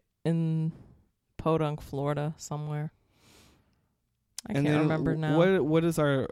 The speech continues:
Speaker 2: um, what is our other favorite episode? Steph?
Speaker 1: So the last one we put on our list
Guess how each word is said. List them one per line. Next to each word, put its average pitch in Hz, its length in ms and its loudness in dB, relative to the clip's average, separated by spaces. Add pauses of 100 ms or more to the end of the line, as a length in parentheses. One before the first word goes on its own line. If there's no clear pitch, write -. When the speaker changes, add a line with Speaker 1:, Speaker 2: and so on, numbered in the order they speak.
Speaker 2:
um, 113 480 -4 (460)
what 131 180 0
is 135 120 2
our 123 80 2
other 110 400 0
favorite 98 340 -6
episode? - 480 -10
Steph? - 300 -18
Speaker 1:
So 208 680 4
the 190 160 4
last 180 380 2
one 180 120 4
we 170 120 4
put 175 200 -2
on 165 100 2
our 160 180 2
list 156 600 -2